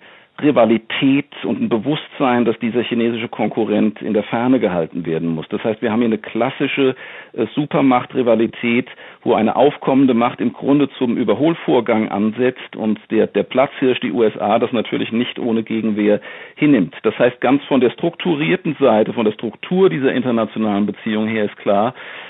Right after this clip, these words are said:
ähm, dass wir da eine recht unversöhnliche, ähm, Beziehung haben zwischen den beiden. Und hinzu kommen natürlich dann auch völlig unterschiedliche politische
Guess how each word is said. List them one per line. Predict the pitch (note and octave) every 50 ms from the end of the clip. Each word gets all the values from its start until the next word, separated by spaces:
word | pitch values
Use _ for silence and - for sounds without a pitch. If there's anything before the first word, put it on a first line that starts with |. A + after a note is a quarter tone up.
| -
ähm, | - A#2+ A#2 A#2 A#2 A2 -
dass | A#2+ A2+ - -
wir | - B2 A#2
da | A2 - B2 G2+ G#2 G#2 G#2+
eine | A2+ A2+ A2 G#2+ A2
recht | D3+ D3+ - -
unversöhnliche, | - G#2 G2 G3+ - E3+ B2+ A2 B2 A#2+ A2+ A2 G#2+ G2+ G2+ F#2 - - G2+ F2+ F2 F2+ F#2 - -
ähm, | F#2+ F2+ F2+ F2+ F2+ F2+ F2 - F2
Beziehung | E2+ G#2 - - - G#2 G2+ F#2 F2+ F2 E2
haben | F2 E2+ D#2 D#2+ -
zwischen | - F2 - - F2
den | F2 E2+ E2+
beiden. | - F#2 E2+ E2+ F#2 G#2+ B2 B2 - - - - - -
Und | - -
hinzu | A#2+ B2 G#2+ - - E3 D3
kommen | - - D#3 C#3 C#3+ C#3
natürlich | C3 B2+ - - C#3 C3 -
dann | C#3+ B2+ B2
auch | A#2+ - -
völlig | - D3 D3 D3+ -
unterschiedliche | - D#3+ C3 D3 C#3 - D3 C#3+ - C3+ C#3 D#3 D3+
politische | - D3 C#3 C#3 C3 E3+ D#3+ C3